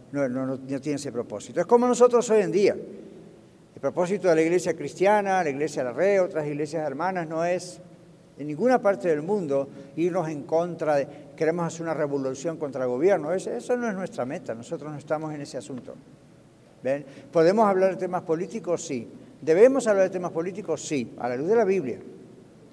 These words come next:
Pero no es nuestra meta hacer una revolución política, para nada. ¿Qué dijo el Señor Jesús cuando le mostraron la moneda y debemos pagar las taxas o no?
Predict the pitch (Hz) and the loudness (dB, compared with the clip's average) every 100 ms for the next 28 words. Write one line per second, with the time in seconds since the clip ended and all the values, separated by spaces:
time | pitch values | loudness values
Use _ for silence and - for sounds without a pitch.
0 | - - - - - - - - _ - | -20 -20 -20 -20 -20 -20 -20 -20 _ 8
1 | 262 262 202 208 202 175 190 190 196 196 | 8 8 6 4 0 -4 -6 -6 -8 -4
2 | 180 170 185 180 143 131 107 - 170 151 | -2 -2 -2 -4 -2 -2 -2 -6 -6 -6
3 | 139 143 147 139 139 165 175 175 170 156 | -4 -2 -4 -6 -8 -2 -2 -2 -4 -4
4 | 151 151 139 113 101 - - - - - | -6 -10 -10 -10 -12 -18 -20 -20 -20 -20
5 | - - - - - - - 160 165 180 | -20 -20 -20 -20 -20 -20 -2 2 2 2
6 | 180 131 - - - - - - - - | 0 0 -6 -18 -20 -20 -20 -20 -20 -2
7 | - 269 277 254 175 220 233 208 208 233 | 4 6 6 4 4 0 0 0 -2 -2
8 | 220 220 185 170 165 151 202 202 180 151 | -2 0 2 0 -2 0 2 2 2 2
9 | 143 143 147 196 214 190 170 143 135 127 | 0 -2 -4 -2 0 2 4 2 0 -2
10 | 147 190 247 233 - 170 185 175 - 180 | 2 4 4 2 0 2 2 0 0 -2
11 | 175 175 - 147 123 | 0 -8 -6 -8 -8